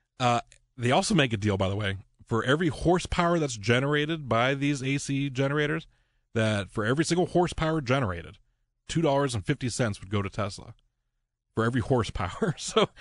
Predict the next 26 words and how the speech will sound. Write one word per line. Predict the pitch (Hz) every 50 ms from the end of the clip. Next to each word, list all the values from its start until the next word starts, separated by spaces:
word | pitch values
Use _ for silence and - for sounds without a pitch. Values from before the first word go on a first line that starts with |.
| - - - - -
um, | 147 139 - 160 156 143 139 - -
they | 120 127 120
created | - - 139 131 127 120
machines | 117 110 - 127 123 120
that | 113 113
were, | 104 104 104 - 110
had | 101 104 101 - -
three | - 143 147 143
thousand | 127 - - 127 139 156 156 165 147 151 147
horsepower | 131 139 147 147 - - - 101 95 87 85 87 - _ _ _ _
or | - 107
five | - 131 160 185
thousand | - 113 101 101 101 98 98 90
horsepower, | 95 98 - - 101 98 90 87 - 101 -
the, | 101 98 95 95 - _ _ _ _ _ _ _ _ _ _
the | - 92 82 73 82 101 101 98 98 98
Niagara | 95 98 98 104 101 98
Falls | 95 - 110 131 160 113
one, | 113 104 98
which | 104 -
we'll | - 101
talk | - 107 101 98 -
about. | 98 98 98 - - _ _ _ _ _ _ _ _ _ _ -
But | 110 -
Tesla | - 165 180 160 - 156 131 117
famously, | - - 131 135 139 131 120 98 - 110 101 98 98 95 92